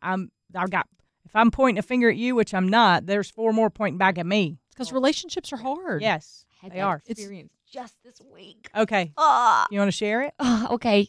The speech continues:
Speaker 3: I'll give you the bare bones of it.
Speaker 1: Okay.
Speaker 3: So I have recently attended the Make a Difference evangelism training.
Speaker 1: Yeah.
Speaker 3: So I have been actively praying for God to open doors for his message, open the hearts of the people that need it, and then open my mouth so I can share it.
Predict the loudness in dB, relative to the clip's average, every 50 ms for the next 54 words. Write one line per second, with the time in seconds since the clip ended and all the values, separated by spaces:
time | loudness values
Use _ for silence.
0 | _ -2 -2 -2 0 -2 -2 -2 -2 0 0 0 0 0 -2 0 0 0 -2 -2
1 | -2 -2 -4 -4 -4 -8 -20 _ _ _ _ _ _ _ _ _ _ _ _ -4
2 | 0 2 2 2 2 0 -4 -4 -2 0 2 2 2 2 0 -2 -4 -8 -12 -14
3 | -4 2 4 4 4 4 2 -2 _ _ -8 -2 2 2 2 2 0 0 2 4
4 | 4 4 4 4 2 2 4 4 4 4 2 2 2 2 0 0 -2 -2 -2 -2
5 | -2 -2 -2 -2 -2 0 0 0 0 0 -2 -4 -6 -6 -8 -10 -16 -14 -12 -10
6 | -10 -10 -8 -10 -10 -8 -6 -4 -2 0 2 2 4 4 4 2 0 -2 -4 -4
7 | -2 -2 -2 -4 -6 _ _ _ -8 -6 -6 -6 _ -8 -10 -8 -6 -6 -8 -8
8 | -6 -6 -4 -2 -2 -2 -4 -6 -8 -8 -4 -2 -2 -2 -2 -4 -6 -6 -6 -6
9 | -4 -2 0 0 0 -2 -4 _ _ _ _ _ _ -8 -4 -2 0 2 2 2
10 | 2 2 0 -2 -4 -8 -14 -16 -18 -18 -20 -20 _ -6 -2 0 2 2 2 0
11 | -2 -6 -10 -10 -6 -4 -4 -4 -2 0 0 0 0 -2 -4 -6 -4 -2 -2 -2
12 | -2 -2 -2 -2 -2 -4 -4 -6 -6 -6 -6 -4 -2 -4 -4 -4 -6 -14 -16 -16
13 | -14 -12 -10 -10 -10 -10 -8 -8 -6 -4 -2 0 2 4 4 2 2 2 0 2
14 | 2 0 -2 -2 -2 -4 -2 -2 -2 0 2 2 2 2 2 2 2 2 0 0
15 | -2 -8 -14 -8 -6 -6 -6 -6 -6 -10 -10 -10 -8 -6 -4 -2 -2 -2 -4 -6
16 | _